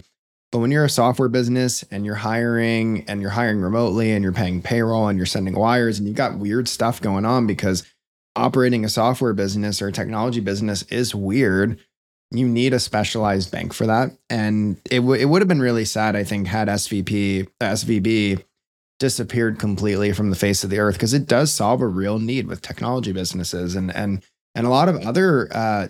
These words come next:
technology adjacent businesses, I think, is what we learned over the weekend. There's a lot of real estate projects that they service that other folks won't. There's a lot of nonprofits they service that other folks won't. They also bank the technology companies in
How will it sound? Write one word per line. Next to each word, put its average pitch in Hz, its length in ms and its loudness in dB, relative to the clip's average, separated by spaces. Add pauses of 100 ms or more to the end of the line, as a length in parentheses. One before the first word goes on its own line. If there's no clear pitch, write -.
technology 135 520 0
adjacent 104 560 -2
businesses, 98 440 0
I 95 100 0
think, 107 180 0
is 104 120 0
what 104 120 0
we 104 100 0
learned 107 560 2 (320)
over 120 180 2
the 104 100 0
weekend. 104 360 0
There's 101 160 0
a 110 40 0
lot 113 200 4
of 123 160 0
real 110 160 2
estate 127 320 0
projects 90 400 -4
that 92 140 -4
they 95 80 -2
service 98 420 0
that 98 100 -2
other 95 200 2
folks 95 340 -4
won't. 92 220 0
There's 95 160 0
a 107 40 0
lot 107 160 2
of 113 60 2
nonprofits 123 640 0
they 98 120 0
service 92 400 -2
that 98 100 -2
other 92 160 0
folks 90 300 -4
won't. 95 260 -2 (420)
They 135 60 2
also 160 300 4
bank 135 320 0
the 143 80 2
technology 135 520 0
companies 127 480 0
in 135 360 0